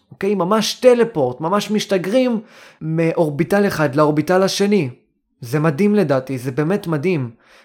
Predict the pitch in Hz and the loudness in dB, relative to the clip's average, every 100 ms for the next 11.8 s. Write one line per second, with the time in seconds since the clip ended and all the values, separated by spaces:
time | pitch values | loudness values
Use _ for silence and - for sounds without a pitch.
0 | _ 139 196 220 208 - 208 214 185 208 | _ 0 2 2 0 2 2 2 4 2
1 | 196 - - - 147 196 208 196 175 190 | 2 -4 -12 -4 -2 2 2 4 4 4
2 | 185 180 156 147 190 202 196 185 196 202 | 4 -2 -2 -2 -2 -2 -2 -2 2 2
3 | 190 - - 147 156 196 208 - 151 - | 0 -4 -6 -2 0 2 0 0 -2 2
4 | 214 190 135 - 151 190 185 175 190 180 | 4 4 0 -6 -4 -2 -2 -2 -2 -2
5 | 165 160 180 180 180 170 - - _ 131 | -2 -4 -4 0 -2 -2 -10 -20 _ -8
6 | 123 147 - 196 185 190 185 - _ - | -2 -2 0 2 2 2 -2 -10 _ -10
7 | - 156 151 160 147 143 170 202 175 - | -2 0 0 -2 -4 -2 0 0 0 -8
8 | - - 170 190 180 - 180 175 170 139 | -14 -4 2 2 2 0 0 2 -2 -4
9 | - 175 160 139 170 160 - 147 139 175 | -4 -2 -2 -2 -2 -2 -2 -4 -2 -2
10 | 185 - 151 139 175 160 147 170 160 156 | -2 -2 -2 2 2 2 0 0 0 -2
11 | 127 - 160 147 135 160 156 | -8 -6 -4 -4 -2 -2 0